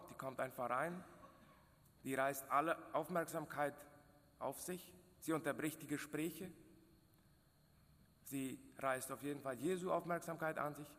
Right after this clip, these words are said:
Das ist schon etwas unsinn-, die war nicht eingeladen. Das ist schon etwas unsympathisch, schon etwas unverschämt.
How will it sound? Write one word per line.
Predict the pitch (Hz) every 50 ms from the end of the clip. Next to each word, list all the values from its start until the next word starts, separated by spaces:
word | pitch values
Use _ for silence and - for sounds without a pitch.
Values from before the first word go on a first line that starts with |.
| - - - - -
Das | 135
ist | 139 139
schon | - 180 190 202 214 214 - - - - -
etwas | 156 165 - 175 156 -
unsinn-, | 180 196 196 135
die | 120 135
war | 147 156
nicht | 156 -
eingeladen. | - 175 190 185 175 143 127 117 110 -
Das | - -
ist | - -
schon | - 135 135 131
etwas | 127 135 - 156 147 147
unsympathisch, | 156 165 156 160 160 139 131 131 - 143 -
schon | - 131 135
etwas | 139 139 139 143 139 - - - - - - - - - - - - - - - - - - - - - - - - - - - - - -
unverschämt. | - 180 196 - 196 - - 151 135 110 101